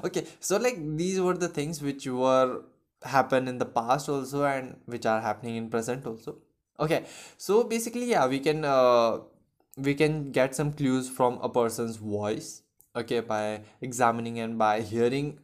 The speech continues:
a person's voice very carefully. We can do it, and yeah, we are going to make, um, uh, we are going to <laughs> discuss about it. I'm going to make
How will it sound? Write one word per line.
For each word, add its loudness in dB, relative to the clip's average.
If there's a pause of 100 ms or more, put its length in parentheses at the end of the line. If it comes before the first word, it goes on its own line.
(440)
a 0
person's 0
voice 0
very 0 (140)
carefully. -2 (320)
We -2
can 2
do 0
it, 0
and -8
yeah, 4
we 2
are 6
going -2
to -2
make, -6 (160)
um, -14 (640)
uh, 2
we 2
are 6
going 0
to 4
<laughs> -2
discuss 2
about 4
it. -2
I'm 0
going -2
to -2
make -6